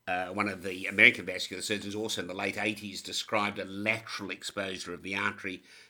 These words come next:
between the end of the iliotibial tract and the biceps femoris. Um, for those interested in vascular surgery, let me know on our,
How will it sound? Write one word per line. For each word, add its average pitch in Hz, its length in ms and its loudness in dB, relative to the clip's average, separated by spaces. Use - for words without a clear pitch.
between 104 300 -2
the 104 260 -2
end 110 220 0
of 95 120 -6
the 98 160 -6
iliotibial 95 760 -2
tract 113 400 4
and 104 160 -6
the 90 60 -6
biceps 92 680 -6
femoris. 95 520 -2
Um, 101 460 2
for - 160 0
those 123 300 8
interested 120 540 0
in 101 100 -6
vascular 101 480 -2
surgery, 98 380 -2
let 98 240 0
me 98 140 -4
know 107 340 4
on 98 120 -4
our, 92 440 -6